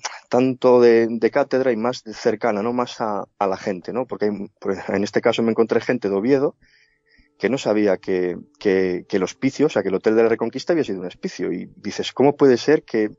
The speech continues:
que nadie en una, en una ciudad como Oviedo, ¿no? Pues conozca esa historia?". Pues así se inicia un poco el recorrido y encuentro el fondo documental en el, en el Archivo Histórico de Asturias, que era la antigua cárcel. Y, bueno, la verdad que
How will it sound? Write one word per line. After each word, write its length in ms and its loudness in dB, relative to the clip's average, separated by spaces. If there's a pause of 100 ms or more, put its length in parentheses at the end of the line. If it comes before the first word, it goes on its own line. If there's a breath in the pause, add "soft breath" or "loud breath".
(220)
que 160 0
nadie 400 0
en 80 -2
una, 340 -2
en 120 -4
una 100 -2
ciudad 340 2
como 240 -2
Oviedo, 260 0
¿no? 120 -2
Pues 180 -12
conozca 320 -4
esa 100 -4
historia?". 360 -4
Pues 260 -8 (480 loud breath)
así 220 2
se 100 2
inicia 300 4
un 100 0
poco 180 2
el 60 4
recorrido 560 0 (680 soft breath)
y 120 0
encuentro 360 2
el 80 2
fondo 240 0
documental 600 0
en 160 0
el, 440 0 (140)
en 140 -4
el 80 2
Archivo 320 -2
Histórico 420 2
de 60 6
Asturias, 480 0
que 120 0
era 120 2
la 60 2
antigua 360 0
cárcel. 440 -4 (440)
Y, 200 0
bueno, 200 -2
la 100 -2
verdad 220 -2
que 360 0